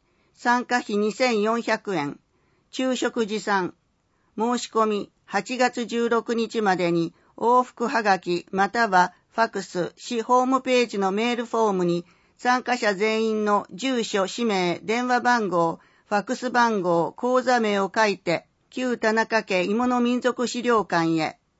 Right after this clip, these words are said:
一申し込み二人まで。抽選で十二人。宛先、郵便番号五七三の零一五五、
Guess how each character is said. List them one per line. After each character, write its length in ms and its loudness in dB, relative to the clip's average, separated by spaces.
一 280 -6
申 240 0
し 100 -10
込 140 -2
み 120 -2
二 260 0
人 140 0
ま 140 2
で。 240 -6
抽 240 -4
選 300 0
で 180 4
十 240 0
二 140 0
人。 280 -2
宛 260 -2
先、 480 -2
郵 260 -2
便 280 -2
番 280 2
号 400 2
五 260 2
七 300 0
三 340 0
の 160 0
零 320 0
一 280 -4
五 280 4
五、 420 0